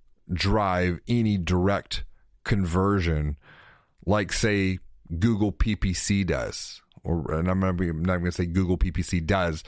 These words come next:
like Google P P C has the potential to, because that's not always the case. When you think about Google P P C, it's a direct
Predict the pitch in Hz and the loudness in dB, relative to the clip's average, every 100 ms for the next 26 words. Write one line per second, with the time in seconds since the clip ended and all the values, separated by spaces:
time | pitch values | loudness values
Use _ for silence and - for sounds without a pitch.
0 | - - - - 98 107 92 107 104 101 | -14 -14 -14 -4 0 0 2 2 4 2
1 | - 110 - 98 107 90 101 98 90 85 | 2 0 2 0 0 0 0 0 -2 -2
2 | - - 104 - 87 - - 156 82 - | -2 0 -2 0 -2 -2 0 2 0 -4
3 | - - - - - - _ _ - 104 | -14 -20 -20 -20 -20 -20 _ _ -6 0
4 | 113 101 - - _ _ _ _ - - | 0 0 -4 -14 _ _ _ _ -20 -4
5 | - - 156 139 113 92 85 - 151 92 | -2 0 2 2 2 0 0 0 2 0
6 | - - - - - - - - - _ | -4 -6 -8 -14 -20 -20 -20 -20 -20 _
7 | _ _ _ - 127 123 123 196 180 127 | _ _ _ 0 2 2 0 0 0 2
8 | 139 135 123 123 110 110 - 131 98 - | 0 2 0 0 0 0 2 2 0 -4
9 | _ 147 139 139 101 113 107 120 139 - | _ -2 0 0 0 0 2 0 0 -6